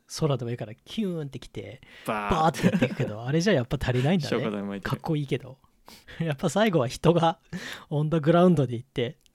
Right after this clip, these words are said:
Speaker 1: ドロドロの仕事をしなきゃいけないわけね。
Speaker 2: しなきゃいけないのわけよ。まあね、それである程度その食い止められるんだろうけ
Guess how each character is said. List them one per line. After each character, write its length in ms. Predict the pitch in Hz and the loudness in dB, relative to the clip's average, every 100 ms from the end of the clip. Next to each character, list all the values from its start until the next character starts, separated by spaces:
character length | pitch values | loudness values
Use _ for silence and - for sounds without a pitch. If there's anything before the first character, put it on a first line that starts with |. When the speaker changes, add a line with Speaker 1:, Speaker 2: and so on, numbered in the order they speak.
| - | -4
Speaker 1:
ド 160 | 151 139 | 0 0
ロ 80 | |
ド 100 | 143 147 | 0 0
ロ 120 | 147 | 0
の 100 | 147 | -2
仕 140 | - | -2
事 200 | 147 147 | 0 0
を 60 | 143 | -2
し 100 | 156 | -2
な 120 | 156 | -4
き 20 | |
ゃ 40 | 127 | -4
い 60 | |
け 60 | 113 | -6
な 80 | 120 | -10
い 60 | |
わ 60 | 120 | -12
け 100 | - | -16
ね。 140 | 127 - | -18 -18
Speaker 2:
し 300 | - 101 95 | -16 -14 -12
な 160 | 98 | -12
き 100 | 104 | -12
ゃ 40 | 110 | -14
い 40 | |
け 140 | 107 - | -14 -14
な 140 | 92 | -14
い 40 | - | -14
の 120 | - | -16
わ 60 | - | -18
け 120 | - | -20
よ。 160 | - - _ _ - | -20 -20 _ _ -10
ま 160 | 120 117 | -2 -2
あ 60 | |
ね、 120 | - | -2
そ 160 | - 131 | -6 -4
れ 100 | 147 | -2
で 160 | 156 147 | -2 -2
あ 140 | 123 | 0
る 60 | 135 | -2
程 180 | 151 120 | -2 -4
度 140 | 95 | -6
そ 140 | - | -12
の 200 | - - - - _ | -14 -14 -18 -20 _
食 120 | - | -6
い 60 | 143 | -4
止 100 | 151 | -2
め 100 | 143 | 0
ら 80 | 131 | -2
れ 120 | 123 | -2
る 100 | 107 | -6
ん 60 | - | -10
だ 100 | - | -14
ろ 120 | |
う 40 | |
け 80 | - | -16